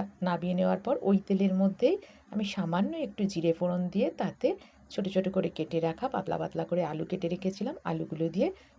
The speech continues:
ভালো করে আলুগুলোকে ভাজা ভাজা করে নিলাম। বেশ কিছুক্ষণ ভাজা হয়ে যাওয়ার পর আমি ডাঁটাগুলোকেও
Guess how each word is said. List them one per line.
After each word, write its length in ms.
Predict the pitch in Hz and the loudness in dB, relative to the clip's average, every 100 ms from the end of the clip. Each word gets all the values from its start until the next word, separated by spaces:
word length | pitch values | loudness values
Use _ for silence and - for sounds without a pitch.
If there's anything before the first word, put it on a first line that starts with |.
| - | -10
ভালো 360 | 170 165 175 202 | -6 -4 0 2
করে 180 | 240 262 | 4 4
আলুগুলোকে 500 | 190 165 - 160 185 | 2 0 -2 0 0
ভাজা 260 | 196 170 | 2 2
ভাজা 220 | 151 143 139 | 2 0 -2
করে 220 | 143 143 | -4 -4
নিলাম। 280 | 151 147 147 - - - | -4 -6 -6 -10 -20 -8
বেশ 180 | 226 254 254 | 0 0 0
কিছুক্ষণ 420 | 214 226 220 294 | -6 -4 0 0
ভাজা 280 | 247 196 185 | 4 4 4
হয়ে 200 | 170 170 | 4 2
যাওয়ার 280 | 165 175 175 | 4 2 2
পর 200 | 175 233 311 - | 0 0 0 0
আমি 160 | 175 | 0
ডাঁটাগুলোকেও 760 | 170 156 143 143 151 160 - | 0 -2 -2 -4 -2 -2 2